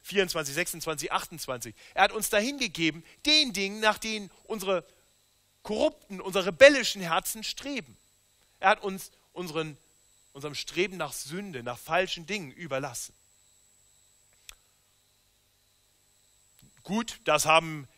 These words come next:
die ersten Leser gelesen und die Juden haben sich gefreut. Jetzt kriegen's die Heiden mal so richtig gesagt. Das sind ja die Gottlosen, aber wir Juden, wir sind ja besser. Und dann erklärt Paulus in Kapitel zwei, nein, nein, das, ja,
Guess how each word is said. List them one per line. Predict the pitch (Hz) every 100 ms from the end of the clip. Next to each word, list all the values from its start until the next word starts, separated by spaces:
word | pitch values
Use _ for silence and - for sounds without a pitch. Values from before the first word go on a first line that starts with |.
| -
die | 156 160
ersten | 175 190 -
Leser | 175 233 240 202
gelesen | 170 196 320 277 185
und | 190 160
die |
Juden | 156 233 277 202
haben | 190
sich | 160 160
gefreut. | 160 - 143 175 240 196
Jetzt | 175 -
kriegen's | 202 233 -
die | 190 143
Heiden | 156 185 185
mal | 160
so | 143
richtig | 208 - 151
gesagt. | - 131 165 240 185
Das | 175
sind | 208
ja | 214
die | 151
Gottlosen, | 139 226 - 156 143 139 175 240 - -
aber | - 185 156
wir | 160 170
Juden, | 165 285 208
wir | 175
sind | 208 254
ja | 247
besser. | 233 - 104 90 - -
Und | 180
dann | 214
erklärt | 208 - 202 254 -
Paulus | 185 156 175
in |
Kapitel | 170 165 180 -
zwei, | 170
nein, | 165 208
nein, | 262 302 185 104 - - -
das, | 175 - - _ _ _ _
ja, | -